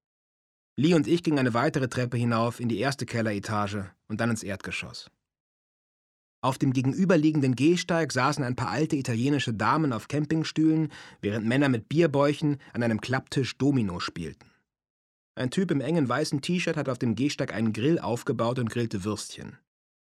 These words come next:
"Du wohnst in Der Pate", meinte Lee.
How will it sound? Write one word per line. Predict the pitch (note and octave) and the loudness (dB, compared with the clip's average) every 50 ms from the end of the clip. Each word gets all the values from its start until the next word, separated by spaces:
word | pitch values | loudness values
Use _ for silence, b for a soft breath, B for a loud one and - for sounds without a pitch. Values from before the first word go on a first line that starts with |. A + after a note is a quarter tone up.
| _ _ _ _ _ _ _ _ _ _ _ _ _ _ _ _ _ _ | _ _ _ _ _ _ _ _ _ _ _ _ _ _ _ _ _ _
"Du | A#2+ A#2 A2 G#2+ | -6 -4 -2 0
wohnst | B2+ D#3 E3+ E3+ E3+ - - | 0 0 0 -2 -4 -6 -6
in | C#3+ D3+ D3+ C#3+ A#2+ | -4 -2 -2 -2 -2
Der | A#2+ B2+ B2+ B2 | -2 -4 -6 -6
Pate", | - - - C3+ C3+ C#3 C#3 - G2 D2+ C2+ - - _ _ _ _ | -8 -8 -6 -6 -6 -6 -8 -8 -12 -12 -14 -16 -20 _ _ _ _
meinte | E2+ F2+ G2 F#2 - F#2+ | -6 -6 -6 -4 -6 -8
Lee. | F2 E2 D#2 C2 - | -8 -8 -8 -10 -14